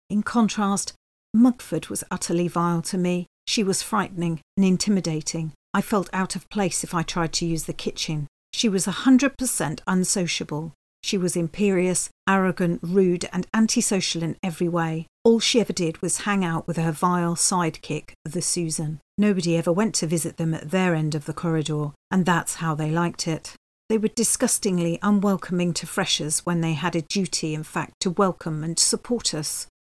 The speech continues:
I felt this from day one, and I was shocked, as I was far from home and very tearful. Mugford and her accomplice made it ten times worse for me to settle in. I remember trying to befriend them, as is normal behaviour. However, I got mocked and felt very much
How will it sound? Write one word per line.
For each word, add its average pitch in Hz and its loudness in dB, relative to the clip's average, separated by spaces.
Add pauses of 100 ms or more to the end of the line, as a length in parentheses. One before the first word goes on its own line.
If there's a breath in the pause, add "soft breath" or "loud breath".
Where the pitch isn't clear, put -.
(100)
I 240 6
felt - 0
this - -4
from 180 0
day 165 0
one, 170 0
and 180 -4
I 202 -2
was 185 -2
shocked, - 2 (160)
as 202 -4
I 214 2
was 196 -2
far 233 2
from 208 0
home 175 0
and - -6
very 208 2
tearful. 165 -2 (200)
Mugford 185 0
and 156 -6
her 170 0
accomplice 175 -2 (160)
made 185 2
it - -8
ten 196 2
times 185 -2
worse 185 0
for 170 -4
me 160 -2
to - -2
settle - -2
in. 165 -2 (400)
I 190 4
remember 185 2
trying 180 -2
to - -6
befriend 196 2
them, 165 -2 (160)
as 170 0
is 170 0
normal 165 2
behaviour. 165 -4
However, 165 -4
I 160 -4
got - -8
mocked - -2
and 160 -4
felt - -6
very 190 4
much 175 0